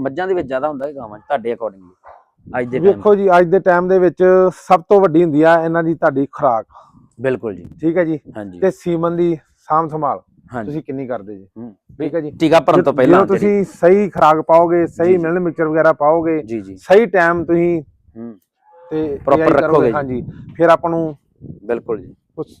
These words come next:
Speaker 2: ਪਚੱਤਰ ਅੱਸੀ percent ਰਿਜ਼ਲਟ
Speaker 1: ਰਿਜ਼ਲਟ
Speaker 2: ਮਿਲਣਾ।
Speaker 1: ਮਿਲਦੇ ਆ। ਬਿਲਕੁਲ ਜੀ,
Speaker 2: ਜਦੋਂ
Speaker 1: ਬਿਲਕੁਲ।
Speaker 2: ਅਸੀਂ
Speaker 1: ਹੂੰ।
Speaker 2: ਡੰਗਰਾਂ ਨੂੰ ਖੁਰਾਕ ਘੱਟ ਪਾਈ, ਮਿਲਣ ਮਿਕਸਚਰ ਘੱਟ ਪਾਇਆ,
Speaker 1: ਜੀ, ਜੀ।
Speaker 2: ਜਾਂ ਅਸੀਂ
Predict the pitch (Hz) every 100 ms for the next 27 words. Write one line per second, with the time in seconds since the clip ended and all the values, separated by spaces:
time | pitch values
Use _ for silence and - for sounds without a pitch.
0 | _ _ _ 156 170 - 147 - - 175
1 | 160 160 139 143 139 127 135 123 123 123
2 | 104 95 90 - 87 98 143 131 120 120
3 | 170 226 - - 170 208 214 214 185 _
4 | _ _ 110 120 98 175 147 170 190 190
5 | 180 165 156 156 175 139 160 165 165 190
6 | 175 170 156 160 127 135 139 139 131 113
7 | 120 104 117 156 165 165 170